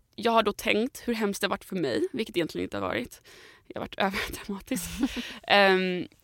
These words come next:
Speaker 1: och varit så här, "Men jag, jag ska klara det."
Speaker 2: Mm.
Speaker 1: Men det är ju där jag tänker fel, för att det spelar ingen roll hur mycket jag vill.
Speaker 2: Nej.
Speaker 1: Den personen jag är gift med, om den personen inte är in, alltså inne för det, så så räcker inte
Speaker 2: Ja.
Speaker 1: all min vilja.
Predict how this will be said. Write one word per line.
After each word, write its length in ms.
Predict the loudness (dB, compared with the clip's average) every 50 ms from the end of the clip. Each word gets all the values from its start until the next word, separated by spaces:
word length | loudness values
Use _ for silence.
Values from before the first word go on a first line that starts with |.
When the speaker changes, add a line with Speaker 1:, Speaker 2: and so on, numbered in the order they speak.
| _ -20 _ _
Speaker 1:
och 100 | 0 2
varit 200 | 2 2 2 2
så 80 | -2 0
här, 80 | 0 2
"Men 140 | 0 0 2
jag, 280 | 6 8 8 6 6 2 -2
jag 360 | 0 4 6 6 6 4 2
ska 100 | -6 -6
klara 380 | 0 2 4 4 4 4 2
det." 160 | 0 -2 -2 -2 -8 _ _ _ -6
Speaker 2:
Mm. 320 | -4 -4 -2 -4 -4 -6 _ _ -4
Speaker 1:
Men 140 | -2 2
det 60 | 4 4
är 20 |
ju 60 | 4
där 340 | 6 6 6 6 6 4 2 0
jag 160 | -2 -2 0
tänker 320 | 2 2 2 2 2 0
fel, 400 | 2 4 6 6 6 6 4 0
för 120 | 0 0 0
att 240 | 0 0 _ _ -14
det 100 | -8 -6
spelar 200 | -4 0 2 2
ingen 140 | 4 4 4
roll 120 | 4 4 4
hur 60 | 2
mycket 180 | 0 0 0
jag 180 | 0 2 2 2
vill. 240 | 0 -2 -4 -4 -8 -12 -16 _ _ -6
Speaker 2:
Nej. 300 | -2 0 0 0 0 0
Speaker 1:
Den 120 | 0 0
personen 280 | 0 0 0 2 4 6
jag 80 | 6 6
är 40 |
gift 160 | 4 4 2 2
med, 120 | 2 4
om 100 | 4 6
den 180 | 4 4 4 2
personen 320 | -2 -2 0 2 2 2
inte 180 | 2 2 2 2
är 140 | 2 2 0 -4 -14 _ _ _ _ _ _ _
in, 220 | 0 2 2 4 2
alltså 160 | 0 0 0
inne 400 | 0 0 2 4 4 2 2 -2
för 180 | 0 4 4 4
det, 120 | 4 4
så 380 | 2 0 0 0 2 0 -2 -4 _ _ _ _ _ _ _ _
så 140 | _ -10 -10 -10 _
räcker 420 | -2 -2 -2 -2 0 0 2 4
inte 120 | 4 6 6
Speaker 2:
Ja. 60 | 6
Speaker 1:
all 320 | 6 6 8 8 8 8 6
min 220 | 4 2 2 2
vilja. 420 | 2 2 4 6 6 6 4 2